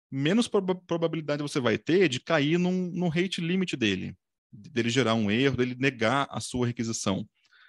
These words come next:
né? Então, pra vocês verem como é que é legal, como é que eles pensaram, né? Isso aqui tá muito bem implementado, é um recurso da programação um pouco mais avançado, mas que ficou simples de utilizar, né? Então,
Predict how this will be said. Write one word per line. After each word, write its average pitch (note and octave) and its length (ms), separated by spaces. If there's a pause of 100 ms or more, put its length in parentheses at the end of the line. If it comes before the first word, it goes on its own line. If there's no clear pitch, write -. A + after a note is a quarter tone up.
(140)
né? A2+ 220 (180)
Então, D#3 580
pra D3 120
vocês E3 340
verem D#3 300
como C#3+ 240
é D#3 60
que - 120
é - 20
legal, C#3 640 (400)
como C3+ 140
é - 20
que E3+ 60
eles D#3 140
pensaram, D3+ 600
né? B2+ 140
Isso C#3+ 200
aqui - 120
tá A#3 140
muito A3 460
bem D#3 220
implementado, C3 840
é A2+ 60
um C3 100
recurso D#3+ 580
da C#3+ 120
programação D3 600
um A2+ 360
pouco - 160
mais C3+ 100
avançado, C3 840 (480)
mas C#3+ 160
que G3 100
ficou G3 260
simples G#3+ 500
de D#3+ 80
utilizar, A2 580
né? A2+ 120
Então, C3+ 320